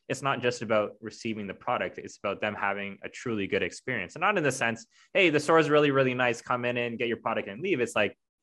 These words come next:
are they comfortable in this space, right? You know, do the bud tenders know your name? That, that sort of thing. And I think that really, really goes a long way in terms of how do dispensaries, again, set themselves away from each other. So I'm, I'm happy to hear that you, you know, you mentioned that, that there are different <laughs> demographics, not just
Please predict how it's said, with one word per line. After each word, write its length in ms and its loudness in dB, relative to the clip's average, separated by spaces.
are 100 0
they 120 4
comfortable 420 -4
in 80 -4
this 120 -6
space, 340 -20
right? 240 2
You 80 -4
know, 140 -6
do 80 0
the 80 2
bud 180 2
tenders 320 -4
know 120 -8
your 120 -8
name? 200 -16
That, 180 0
that 220 -2
sort 200 -14
of 80 -16
thing. 220 -18
And 80 -4
I 80 0
think 200 -6
that 200 2
really, 340 2
really 260 -2
goes 240 -2
a 40 -2
long 180 -4
way 200 2
in 100 -4
terms 300 -8
of 140 -4
how 300 2
do 220 -2
dispensaries, 640 -6
again, 300 -10
set 280 -8
themselves 760 -12
away 160 -8
from 220 -14
each 120 -16
other. 180 -12
So 120 -12
I'm, 140 -12
I'm 120 -10
happy 280 2
to 60 -2
hear 220 -4
that 220 -6
you, 200 -12
you 120 -4
know, 100 -2
you 140 -6
mentioned 420 -8
that, 160 -16
that 120 -10
there 160 0
are 200 6
different 320 0
<laughs> 80 0
demographics, 560 0
not 180 0
just 180 2